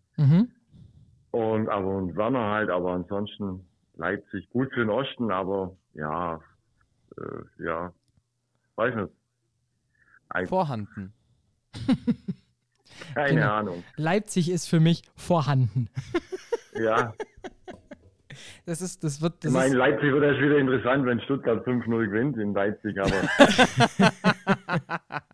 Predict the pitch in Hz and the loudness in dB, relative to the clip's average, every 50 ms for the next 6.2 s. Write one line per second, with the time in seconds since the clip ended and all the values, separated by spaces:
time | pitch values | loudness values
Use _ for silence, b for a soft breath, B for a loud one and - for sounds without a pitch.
0 | - - - _ _ _ _ _ _ _ _ B B B 247 226 202 B - - | -16 -16 -16 _ _ _ _ _ _ _ _ B B B -16 -16 -16 B -6 -2
1 | 175 214 208 - 185 147 160 147 156 165 147 151 135 113 - 139 127 123 117 - | -2 -2 0 0 0 0 2 2 2 2 2 0 -4 -4 -4 -4 -4 -4 -4 -2
2 | 151 160 - - 147 127 135 123 120 120 131 120 127 120 123 131 131 127 123 123 | -2 -2 0 -2 -2 0 0 0 2 0 0 0 0 0 2 4 4 4 4 2
3 | 110 110 117 117 127 143 131 120 117 123 135 143 123 - B B B B _ _ | 0 2 2 4 4 4 4 4 4 4 4 2 2 0 B B B B _ _
4 | 110 120 123 120 117 113 120 127 139 143 139 143 - - _ _ _ _ - 110 | 0 2 2 0 0 0 2 2 2 2 0 -2 -6 -14 _ _ _ _ -8 -8
5 | 113 - - 107 90 92 104 107 107 - - 117 127 123 117 107 104 101 101 95 | -8 -6 -6 -8 -6 -4 -2 -2 -2 -2 0 0 0 0 0 0 0 0 -2 -4
6 | - - 90 | -6 -10 -12